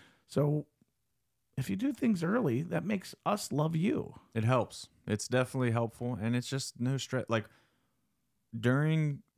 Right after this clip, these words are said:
Speaker 2: fight week, you gotta weigh in on Friday. You're cutting weight. Why, why do you wanna go get a physical right now?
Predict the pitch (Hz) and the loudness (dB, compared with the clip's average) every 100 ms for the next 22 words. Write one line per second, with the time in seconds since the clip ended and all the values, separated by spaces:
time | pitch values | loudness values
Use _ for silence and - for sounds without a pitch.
0 | _ - 123 - 98 101 - 107 117 113 | _ 0 0 0 -2 -2 -2 2 4 4
1 | 110 110 127 127 120 - 101 95 92 90 | 4 4 4 4 0 2 0 0 -2 -4
2 | 104 - - 104 - 117 123 120 107 101 | -6 -8 -2 -2 0 2 2 2 2 0
3 | 92 - 107 117 135 131 117 - _ - | -2 -4 -2 0 -2 -4 -8 -12 _ -6
4 | 113 131 135 123 120 113 104 104 92 107 | -2 0 0 0 0 0 0 -2 -2 -6
5 | 92 - 60 78 - 76 | -6 -10 -10 -8 -8 -10